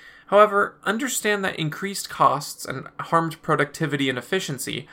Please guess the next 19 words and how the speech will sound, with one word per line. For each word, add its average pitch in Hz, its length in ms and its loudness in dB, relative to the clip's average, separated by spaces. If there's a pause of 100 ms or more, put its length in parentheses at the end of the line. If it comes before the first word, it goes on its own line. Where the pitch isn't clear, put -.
(200)
means 156 340 0
real 165 460 4
job 139 480 4
losses, - 680 -6 (340)
real 170 400 4
lost 135 520 4
income, - 500 -8 (400)
and 185 240 2
harm 156 360 0
to 156 100 -6
the 139 100 4
middle 185 300 2
class 170 520 0
in 143 140 -8
particular. - 680 -6 (680)
Most - 320 -4
businesses, 160 800 -2
even 170 460 0
big, 143 460 4